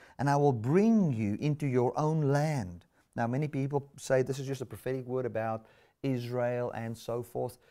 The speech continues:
I believe that, yes, if it was a prophetic word about physical Israel, it still serves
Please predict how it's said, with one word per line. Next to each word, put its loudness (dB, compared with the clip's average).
I -2
believe -2
that, -2
yes, 0
if -10
it -6
was 0
a -10
prophetic -4
word -2
about -6
physical -4
Israel, -4
it -10
still -6
serves -6